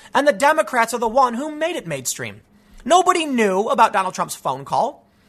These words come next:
Nobody knew Donald Trump wanted to know what was going on with, with Hunter Biden and Burisma.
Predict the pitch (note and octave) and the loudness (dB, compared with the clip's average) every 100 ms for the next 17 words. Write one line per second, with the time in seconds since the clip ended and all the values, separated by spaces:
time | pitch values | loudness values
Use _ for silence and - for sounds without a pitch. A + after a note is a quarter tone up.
0 | _ B3 D4 E4 D4+ D4 C4 C4 C4+ C4+ | _ 2 2 2 -2 0 2 2 2 -2
1 | B3 G3+ G#3+ A#3 A3 G#3 G3+ G#3 F#3 F#3+ | -4 2 2 2 -2 0 0 -2 -2 0
2 | F#3 F#3+ E3+ F#3 - F3+ F#3 F#3 D3 D#3 | 0 0 -4 -8 -4 -2 0 -2 2 2
3 | E3 E3+ G3 C#3 C3+ D3 | 2 -4 -4 -4 -4 -6